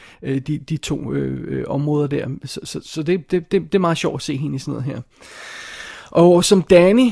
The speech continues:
øhm, der har vi, øh, Kevin Corrigan,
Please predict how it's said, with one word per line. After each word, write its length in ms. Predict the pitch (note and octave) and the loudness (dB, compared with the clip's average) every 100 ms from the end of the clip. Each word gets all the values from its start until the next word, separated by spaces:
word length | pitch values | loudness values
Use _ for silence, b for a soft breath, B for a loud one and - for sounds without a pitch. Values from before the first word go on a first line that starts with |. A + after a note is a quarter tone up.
| G3 - | 0 0
øhm, 680 | F3+ F3+ F3+ F3+ F3 E3 C#3 b - | 2 4 2 2 2 -2 -6 b -2
der 80 | F3+ | 0
har 300 | - F#3+ D#3 | 2 0 2
vi, 420 | G3+ F#3 A#2 E3+ | 2 2 2 4
øh, 220 | D#3+ D#3 - | 4 2 0
Kevin 340 | E3+ E3+ F3+ D#3 - | 0 2 2 -2 -2
Corrigan, 640 | F3+ E3+ G3+ G#3+ A3 | 4 6 6 4 0